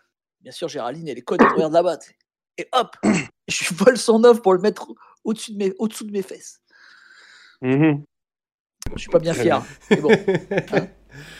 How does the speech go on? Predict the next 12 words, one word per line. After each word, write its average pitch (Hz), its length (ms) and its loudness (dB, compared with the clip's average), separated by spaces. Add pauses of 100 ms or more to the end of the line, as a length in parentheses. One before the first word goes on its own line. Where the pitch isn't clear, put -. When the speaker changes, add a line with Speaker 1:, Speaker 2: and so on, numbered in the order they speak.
(140)
Speaker 3:
La 107 80 -14
Speaker 1:
On 143 60 4
a 151 100 10
Speaker 3:
fin 196 140 8
Speaker 1:
qu'une 180 80 8
vie, 196 120 2
Speaker 3:
justifie 180 220 4
Speaker 1:
hein. 190 40 4
Speaker 3:
les 180 60 8
moyens, 160 480 4 (1120)
ouais. 202 40 -2 (3500)
Speaker 1:
Purée. - 440 -20